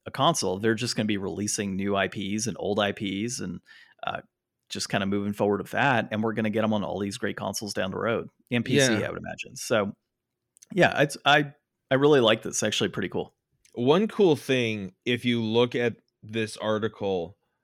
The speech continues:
Speaker 2: where it goes through the timeline and lists all their different, like, purchases and stuff, they've picked up so much stuff for so much less money
Speaker 1: Yep.
Speaker 2: than everybody else. So the Activision Blizzard thing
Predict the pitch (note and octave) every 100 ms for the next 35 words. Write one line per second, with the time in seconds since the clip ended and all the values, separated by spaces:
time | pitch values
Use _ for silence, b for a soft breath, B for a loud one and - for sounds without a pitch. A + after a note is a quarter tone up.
0 | _ _ _ _ _ _ F#2 A#2+ C#3+ D#3
1 | C3 C#3+ D#3 C#3+ - C3+ C3+ C3 B2+ B2
2 | - A2+ B2 A#2+ A#2 G#2 G#2 G2+ G2+ A2
3 | A2 - G2+ G#2 G#2+ A2 G#2 G#2+ - G2
4 | F2+ F#2 - A2+ G#2 G#2+ G#2+ B2+ C3 C3
5 | - D3 D#3+ - _ _ _ _ _ _
6 | _ D3 B3 - F3 F3+ - D3+ D#3 _
7 | - - - - - C3 E3 E3+ D#3 D#3+
8 | - - C#3 F#3+ - _ _ _ _ _
9 | - - D#3 - - C3+ C3+ D#3 D3 C#3
10 | C3 B2 A#2+ C3+ - G2+ G2+ A2 B2 D3
11 | D#3+ - _ _ G#2+ B2 A#2+ A#2 A#2 A2+
12 | - _ - B2 C3 C3 B2 B2 C#3 -
13 | C3+ C3 B2+ B2+ E3 G#3 F#3 E3 E3 C#3+
14 | - C3 B2+ C3 A2+ - A#2 G#2 G2+ F#2+